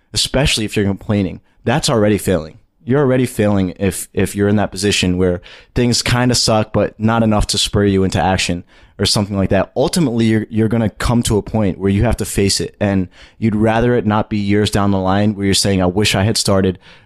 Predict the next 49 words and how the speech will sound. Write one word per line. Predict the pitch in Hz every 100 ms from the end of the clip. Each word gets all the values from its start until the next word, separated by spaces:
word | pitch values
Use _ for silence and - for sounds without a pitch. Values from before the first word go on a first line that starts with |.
| _
when | 101 101
I | 92 87
did, | - 101 101 90 92 - -
and | 98
I |
wish | 95 104 123
I |
had | 101
made | 98 101
the | 98
most | 98 -
out | 92
of |
that | 92 92
time, | 104 92
because | 92 - 92
now | 98 101
I'm | 104
finally | - 104 101
forced | 92 - 101 -
to | 117
face | 117 120
it | 151 - _ _ _ -
instead | 104 117
of | 107
forcing | - 110 95 98
myself | 90 - 101 90 -
to | 98
face | 92 90
it." | 90 - - - -
So | - 185
force | - - - 135 -
yourself | 110 - 110 -
now | 98 90 110 139 - _
so | - -
that | 104 101 101
ultimately | 110 110 110 104 101
circumstances | - 107 98 110 - 98 - 98 90 - - _ _
don't | 110 98
force | - 98 90
you | 92
to | -
face | - 87 87
it | -
yourself | 90 87 95 90 -
and | 90 90 -
on | 92
a, | 90 87
on | - 90 87